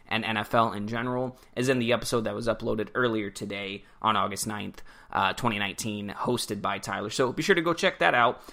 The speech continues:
Um, but today, this episode is all about tonight's preseason opener against the Vikings. Uh, this is game one of four for the Saints this preseason, and last year they were three and one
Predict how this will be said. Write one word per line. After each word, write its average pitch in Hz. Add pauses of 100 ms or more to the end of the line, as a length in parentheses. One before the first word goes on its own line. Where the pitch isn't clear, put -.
(120)
Um, 127
but 139
today, 151
this 160
episode 139
is 117
all 123
about 117
tonight's 160
preseason 127
opener 117
against 123
the -
Vikings. 98 (260)
Uh, 107
this 123
is 123
game 110
one 123
of 139
four 131
for 131
the 113
Saints 113
this -
preseason, 104
and 104
last 117
year 107
they 101
were 98
three 165
and 208
one 113